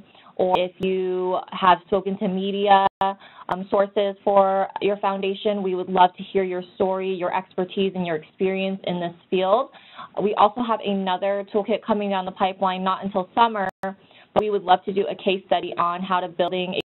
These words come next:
a future for your foundation. So focusing on what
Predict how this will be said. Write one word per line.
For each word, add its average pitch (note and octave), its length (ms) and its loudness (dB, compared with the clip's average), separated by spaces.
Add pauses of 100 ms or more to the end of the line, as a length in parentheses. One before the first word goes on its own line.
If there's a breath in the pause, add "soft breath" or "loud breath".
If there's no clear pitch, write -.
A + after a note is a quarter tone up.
a - 80 -10
future F#3 300 -4
for F3+ 100 -2
your F3 80 -4
foundation. F3 640 -4
So D#3+ 120 2 (1400)
focusing G3+ 340 0
on F3+ 240 -4
what F3+ 260 6